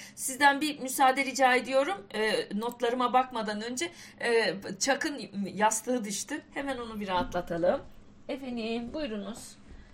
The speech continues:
Buyurunuz babysi. Heh. Seviyor çünkü bu yastığı.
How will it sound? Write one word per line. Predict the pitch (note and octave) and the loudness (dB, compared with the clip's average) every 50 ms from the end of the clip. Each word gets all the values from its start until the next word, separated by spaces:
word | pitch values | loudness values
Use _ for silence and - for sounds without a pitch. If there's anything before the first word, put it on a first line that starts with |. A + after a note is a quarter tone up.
| - - - | -18 -12 -8
Buyurunuz | C#4+ D4 C#4 D#4 E4+ D#4+ D4 C4+ | -6 -6 -6 -6 -8 -6 -4 -4
babysi. | D#4 C#4+ A#3 C4+ B3+ - - D4+ D4+ F4+ F#4+ - - - - - | -4 -4 -4 -8 -12 -12 -10 -10 -8 -10 -10 -14 -20 -20 -16 -12
Heh. | D4 - - - - - - - - - - - - - - - - - - - - - - - - - | -10 -10 -10 -12 -16 -20 -20 -20 -20 -20 -18 -18 -18 -18 -20 -20 -20 -20 -20 -20 -20 -20 -20 -20 -20 -20
Seviyor | - - B3 G#3+ A#3 C4+ C4 C4 - | -18 -12 -10 -8 -8 -8 -8 -10 -10
çünkü | - G3+ G#3+ A#3 G#3+ | -12 -12 -12 -10 -10
bu | A#3 A3 | -8 -6
yastığı. | G3 G#3 A3 - - - D4 E4 | -6 -6 -8 -8 -12 -12 -12 -12